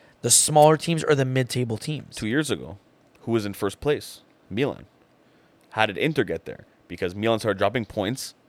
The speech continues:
Speaker 2: those
Speaker 1: Yep.
Speaker 2: ugly wins that they should have gotten against
Speaker 1: Yep.
Speaker 2: those small teams, they started dropping points. So
Speaker 1: Exactly.
Speaker 2: they tied, they lost to Spezia. Da, da, da. Those are the games that, yeah, okay, they're gonna be all over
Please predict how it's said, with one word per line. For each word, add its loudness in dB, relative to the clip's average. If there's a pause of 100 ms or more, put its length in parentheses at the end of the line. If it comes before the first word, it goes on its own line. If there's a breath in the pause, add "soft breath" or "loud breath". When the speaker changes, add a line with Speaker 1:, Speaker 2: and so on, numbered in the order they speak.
Speaker 2:
those -4
Speaker 1:
Yep. -6 (140)
Speaker 2:
ugly 2
wins 0
that -10
they -2
should 4
have 4
gotten 2
against 2
Speaker 1:
Yep. 6
Speaker 2:
those -4
small 2
teams, -8 (240 soft breath)
they -10
started 0
dropping 2
points. 0
So -4
Speaker 1:
Exactly. 2
Speaker 2:
they 0
tied, 6
they -10
lost -2
to -12
Spezia. 0
Da, 0
da, 2
da. -2 (480 soft breath)
Those 4
are -4
the 0
games 0
that, 4
yeah, 2
okay, 0
they're -2
gonna 2
be -2
all 8
over 8